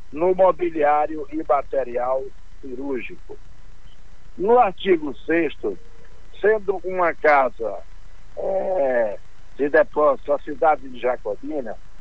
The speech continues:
indico o nome dos seguintes, é, cons-, é, indivíduos para o seu primeiro conselho diretor com mandato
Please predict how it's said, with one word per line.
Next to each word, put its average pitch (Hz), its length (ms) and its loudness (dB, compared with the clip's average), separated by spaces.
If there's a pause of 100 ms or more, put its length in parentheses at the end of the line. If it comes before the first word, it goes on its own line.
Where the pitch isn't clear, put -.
(380)
indico 196 580 2
o 180 260 6
nome 190 480 4
dos 180 320 -2
seguintes, 180 800 0 (1000)
é, 147 420 6 (140)
cons-, 165 300 -2
é, 151 300 -2
indivíduos 311 760 -2 (140)
para 165 380 2 (160)
o 147 100 -8 (100)
seu 175 200 -2
primeiro 160 640 2
conselho 151 720 0 (160)
diretor 143 680 0 (520)
com 190 300 6
mandato 151 760 4